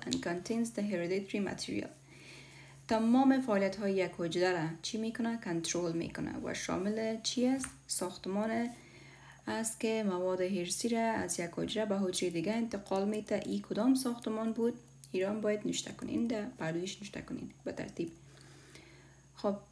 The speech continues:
ساختمان دیگه که است، اه، ساختمان شماره پنجم می‌آید. Let's,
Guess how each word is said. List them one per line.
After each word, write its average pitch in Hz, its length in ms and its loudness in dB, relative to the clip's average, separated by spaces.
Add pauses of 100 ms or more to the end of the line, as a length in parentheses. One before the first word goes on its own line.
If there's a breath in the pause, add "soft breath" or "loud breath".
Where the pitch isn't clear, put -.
(140)
ساختمان 254 600 6
دیگه 240 280 6
که 247 180 2
است، 247 380 0
اه، 180 380 -2
ساختمان 202 760 -2
شماره 180 380 -4
پنجم 180 420 0
می‌آید. 202 460 2 (1200 loud breath)
Let's, 262 560 2